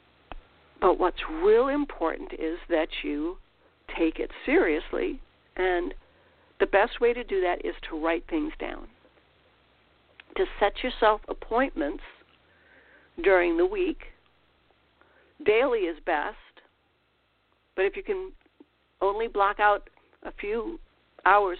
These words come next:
for instance, on the weekend, do that and take it seriously, where you're just going to ask the Lord about, let's say it's music. "Okay, Lord, how, what are the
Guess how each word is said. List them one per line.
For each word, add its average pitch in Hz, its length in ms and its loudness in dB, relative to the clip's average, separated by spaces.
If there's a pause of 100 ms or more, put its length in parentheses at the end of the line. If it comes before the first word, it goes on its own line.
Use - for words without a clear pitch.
for 185 100 -4
instance, 185 360 -8
on 180 140 -2
the 180 80 -2
weekend, 190 440 -6 (380)
do 269 200 2
that - 300 0
and 180 160 -4 (100)
take - 160 -2
it 226 100 2 (140)
seriously, 247 680 -2 (600)
where 208 160 4
you're 196 160 4
just 226 280 0
going 233 320 2
to 208 160 -2 (200)
ask 208 260 2 (120)
the 320 60 -4
Lord 185 260 2
about, 165 340 -2 (160)
let's - 140 -4 (100)
say 254 160 4
it's - 240 -6
music. - 440 -2 (520)
"Okay, 226 240 4
Lord, 165 320 0 (280)
how, 247 360 0 (520)
what 247 200 2
are 233 220 6
the 233 80 -4